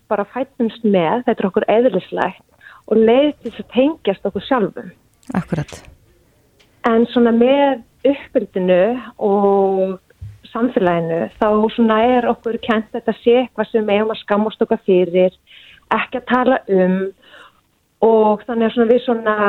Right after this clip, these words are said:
Speaker 1: felum þetta og hérna erum ekki frekar að svona opna hjarta okkar og nýta okkur þetta sem við höfum.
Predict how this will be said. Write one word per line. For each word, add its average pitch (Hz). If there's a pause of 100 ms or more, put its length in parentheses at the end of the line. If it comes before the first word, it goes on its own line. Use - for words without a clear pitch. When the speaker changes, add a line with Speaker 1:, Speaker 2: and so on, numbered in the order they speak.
(760)
Speaker 1:
felum 302
þetta 147 (380)
og 202
hérna 202 (180)
erum 247
ekki -
frekar 226
að 202
svona 196
opna 233
hjarta 214
okkar 185
og 190
nýta 233
okkur 175
þetta 185
sem 185
við 190
höfum. 226